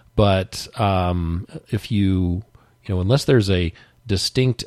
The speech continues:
advantage in the payments from those multiple companies,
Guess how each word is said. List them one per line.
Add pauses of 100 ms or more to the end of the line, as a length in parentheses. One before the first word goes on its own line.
advantage (400)
in
the
payments (100)
from
those
multiple
companies,